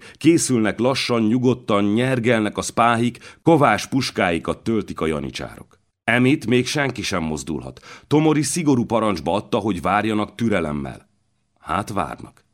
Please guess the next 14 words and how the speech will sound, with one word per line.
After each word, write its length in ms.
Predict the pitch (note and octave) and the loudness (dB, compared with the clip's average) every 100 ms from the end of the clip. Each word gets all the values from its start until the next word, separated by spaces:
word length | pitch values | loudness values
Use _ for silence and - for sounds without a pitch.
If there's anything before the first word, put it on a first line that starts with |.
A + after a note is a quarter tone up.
| _ _ _ _ _ _ | _ _ _ _ _ _
Elől 420 | - G#2 A2 G#2+ A2 | 0 2 4 4 4
negyed 320 | G2+ G#2 F#2+ | 2 2 2
mérföld 460 | G2 F#2+ F#2+ F#2 | 0 -2 -2 -4
hosszan 380 | F2+ F#2 - F2+ | -4 -6 -4 -4
felsorakoztatva 1040 | E2+ F#2+ F#2 F#2+ E2+ - F2 - E2 E2+ - | -2 -4 -4 -4 -6 -6 -8 -6 -6 -8 -6
két 300 | F#2+ F#2+ - | -4 -4 -6
szárnyra 520 | - F#2 F2+ E2 E2 | -4 -2 -2 -4 -6
osztottan 640 | F2 - D#2+ - F2+ E2 - - - | -6 -8 -10 -6 -6 -6 -10 -20 -16
Battyányi 600 | - G#2 G2+ A2+ F#2+ F#2 | -2 -2 -2 -4 -2 -2
bán 240 | E2 F2 | 0 -2
horvátjai, 840 | D#2+ G#2 A2 G#2 G2+ G#2+ F2+ F2+ - _ _ _ _ _ _ _ - | -2 -2 0 -2 -2 -2 -2 -4 -12 _ _ _ _ _ _ _ 2
Tai 260 | A#2+ A#2+ | 4 4
János 420 | A2+ G2 F2 D2+ | 4 4 2 -4
magyarjai, 680 | - G#2 G#2+ F#2+ F2+ E2 D2+ | -2 0 0 0 0 -2 -4